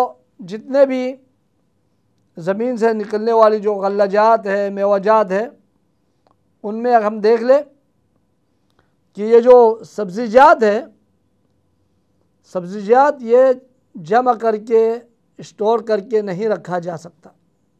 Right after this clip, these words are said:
सब्ज़ियाँ ख़राब हो जाती है बग़ैर फ्रिज के।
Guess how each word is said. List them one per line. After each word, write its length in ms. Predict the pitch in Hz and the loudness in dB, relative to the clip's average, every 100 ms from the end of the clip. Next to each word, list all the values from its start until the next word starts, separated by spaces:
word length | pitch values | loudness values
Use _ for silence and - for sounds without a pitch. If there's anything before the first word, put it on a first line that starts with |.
| _ _ _ _ _ _ _ _ _ _ | _ _ _ _ _ _ _ _ _ _
सब्ज़ियाँ 480 | - 196 185 220 247 | -10 -8 -6 0 0
ख़राब 360 | 202 208 220 208 | 0 0 2 2
हो 100 | 208 | 0
जाती 380 | 196 190 208 196 | -2 -4 -6 -6
है 220 | 170 190 _ _ _ _ _ _ _ _ _ | -6 -10 _ _ _ _ _ _ _ _ _
बग़ैर 400 | 185 190 220 214 | -6 -2 2 2
फ्रिज 320 | 170 190 190 143 | 2 -4 -4 -12
के। 180 | 190 | -16